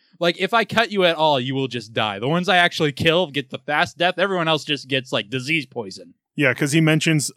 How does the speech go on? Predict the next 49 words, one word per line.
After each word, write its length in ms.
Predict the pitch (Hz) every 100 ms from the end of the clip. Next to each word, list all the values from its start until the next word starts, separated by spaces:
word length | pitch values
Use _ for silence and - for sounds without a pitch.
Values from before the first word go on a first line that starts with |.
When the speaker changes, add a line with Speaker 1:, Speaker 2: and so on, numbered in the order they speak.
| _
Speaker 2:
"I'm 160 | 139 139
able 220 | 139 139
to 160 | 123 143
inject 440 | 120 120 127 -
my 160 | 123 117
blood 460 | 107 110 113 113 120 _ _
into 160 | 135 127
all 200 | 117 120
of 80 | 110
my 160 | 123 110
attacks 440 | - 131 147 -
because 320 | 131 123 113
they're 100 | 107
made 180 | 110 110
of 80 | 92
me." 320 | 113 127 160 _ -
Like, 280 | 107 104 - _ _ -
he's 160 | 131
making 300 | 131 127 131
blades 340 | 117 113 113 113
out 120 | 110
of 80 | 104
himself. 520 | 101 - 110 120 - _ _ _ _ _
And 240 | 131 123 120 _ -
he's 140 | 127
like, 320 | 127 123 - - -
"This 300 | 127 202 -
blood 280 | 139 135 127
is 100 | 113
just 280 | 113 143 - _ _ -
straight 360 | - 131 131
up 140 | 135 -
poison. 560 | - 147 123 95 92 113 _ _ _
Like, 280 | 127 127 117
normally 560 | 135 165 185 156 139 123
when 180 | 120 117
demons 380 | 127 127 113
ingest 280 | 117 123 117
my 120 | 135 123
blood, 320 | 120 117 117
or 140 | 135
when 220 | 131 131 127
people 240 | 151 139
ingest 300 | 123 123 -
my 100 | 123
blood, 240 | 104 120 113
they 60 |
become 320 | 113 113 123 107
demons. 480 | 110 123 170 185